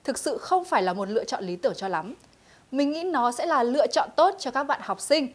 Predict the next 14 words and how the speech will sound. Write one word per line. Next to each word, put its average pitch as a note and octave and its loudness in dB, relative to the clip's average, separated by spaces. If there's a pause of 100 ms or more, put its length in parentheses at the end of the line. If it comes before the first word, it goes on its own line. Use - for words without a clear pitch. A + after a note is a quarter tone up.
(140)
sinh E4 -4
viên, F4 8 (240)
những F4 -4
người D#4+ 4
chỉ B3 -4
cần G3 -2
sử G3 -4
dụng G#3 -2
điện G#3+ -2
thoại A#3+ 0 (240)
ở G3 -2
mức C#4 -4 (100)
cơ C4+ 0
bản A#3+ 2